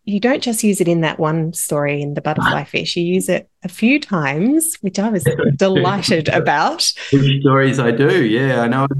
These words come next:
Speaker 1: But I'm so curious about that, because I have written in second person before, and I was told that it can distance the reader because you're saying you.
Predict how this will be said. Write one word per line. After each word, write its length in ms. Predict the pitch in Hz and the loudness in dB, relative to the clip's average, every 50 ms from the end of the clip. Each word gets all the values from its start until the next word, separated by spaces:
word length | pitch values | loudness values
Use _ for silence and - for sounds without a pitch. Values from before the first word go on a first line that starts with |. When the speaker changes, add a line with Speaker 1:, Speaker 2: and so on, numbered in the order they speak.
| 135 123 117 135 139 143 143 143 | -4 -4 -2 0 0 0 0 2
Speaker 1:
But 140 | - 330 320 | 0 0 0
I'm 180 | - 302 330 330 | 0 0 2 2
so 360 | 320 - - 330 339 349 359 349 | 2 0 0 2 4 4 4 4
curious 640 | 359 - - - - 269 277 294 311 320 320 311 - 285 | 2 -4 -10 -6 -4 -2 2 4 4 4 4 2 0 0
about 280 | 233 240 202 185 - - | 0 0 0 0 0 -4
that, 180 | 160 - - | -4 -2 -2
because 540 | - 190 - 220 226 226 226 226 220 - - - _ _ _ _ _ | -4 -2 0 2 2 4 2 2 0 -2 -4 -8 _ _ _ _ _
I 480 | 226 233 262 269 277 285 285 277 277 - | -2 0 0 2 2 0 0 -4 -4 -4
have 280 | - 226 220 208 202 - | -2 0 0 0 0 0
written 220 | 185 185 - 190 | 0 0 0 0
in 140 | 180 175 170 | -2 -2 -2
second 280 | 175 - 165 - 170 160 | -4 -4 -4 -4 -4 -4
person 300 | - 165 165 - - 165 | -4 -4 -4 -4 -6 -6
before, 760 | 165 170 165 - - - 202 208 196 165 151 151 - - - | -6 -6 -8 -6 -2 0 2 2 2 2 2 0 -2 -2 -2
and 300 | 180 175 175 175 170 - - | 0 0 0 0 -2 -2 -2
I 220 | 190 175 175 170 | -2 0 0 0
was 260 | 170 170 170 170 - | 0 0 -2 -2 -4
told 600 | - - - - 208 208 214 220 220 220 220 214 | -6 -10 -4 0 2 4 6 6 4 2 0 -2
that 360 | - 185 170 165 175 - - - - - - - - - - _ _ _ _ | -2 -2 -2 -2 -4 -6 -10 -14 -16 -20 -20 -20 -20 -20 -20 _ _ _ _
it 200 | 214 202 - - | 0 0 0 -2
can 320 | - - 190 180 170 165 - _ _ | -4 -2 -2 -2 -2 -4 -6 _ _
distance 640 | - 208 226 220 - - - 226 196 190 185 - - | 2 2 2 2 0 0 2 2 0 2 0 -2 -2
the 100 | - 165 | -2 0
reader 180 | 165 156 156 | 0 0 0
because 260 | 156 165 165 - 170 165 | 0 -2 -2 -2 -2 -2
you're 120 | 160 160 | -2 -2
saying 560 | 165 - 180 170 165 165 160 165 165 165 - - | -4 -4 -4 -2 -2 -2 -2 -2 -4 -6 -8 -8
you. 720 | 202 175 170 170 196 240 247 202 165 147 - - 208 208 | -8 -6 -2 2 2 4 4 4 2 0 -4 -6 -10 -10